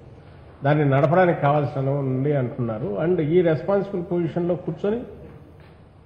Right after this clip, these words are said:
ఇంప్రెస్ చేయడానికి ట్రై చేస్తున్నారు. ఇంకా ఎవరికన్నా ఉంటే, ముఖ్యమంత్రి కాదు కాబట్టి చంద్రబాబు నాయుడు గారు, ఆయన కాదు కాబట్టి, ఆయనకు వేరే మార్గం లేదు కాబట్టి,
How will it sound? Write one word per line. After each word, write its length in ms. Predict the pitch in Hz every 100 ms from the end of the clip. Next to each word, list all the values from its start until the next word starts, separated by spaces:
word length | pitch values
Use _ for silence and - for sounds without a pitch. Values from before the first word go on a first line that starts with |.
| - -
ఇంప్రెస్ 380 | 175 185 156 151
చేయడానికి 320 | 147 165 151
ట్రై 180 | 135 135
చేస్తున్నారు. 500 | 110 - 101 82 - - - - - - - - - - - - - -
ఇంకా 160 | 127
ఎవరికన్నా 540 | 131 131 185 202 220 196
ఉంటే, 640 | 170 170 180 127 - - - -
ముఖ్యమంత్రి 500 | 120 120 185 190 175
కాదు 320 | 143 127 156 170
కాబట్టి 340 | 160 135 123
చంద్రబాబు 460 | 123 120 127 123 107
నాయుడు 180 | 95
గారు, 200 | 90 87 85 - - - - - - - - -
ఆయన 220 | 120 156
కాదు 340 | 135 131 160
కాబట్టి, 440 | 151 113 104 87 85 - - - - - - - - -
ఆయనకు 280 | 151 170 139
వేరే 240 | 139 170
మార్గం 520 | 190 135 147 175 180 156
లేదు 260 | 135 127
కాబట్టి, 380 | 113 107 - 92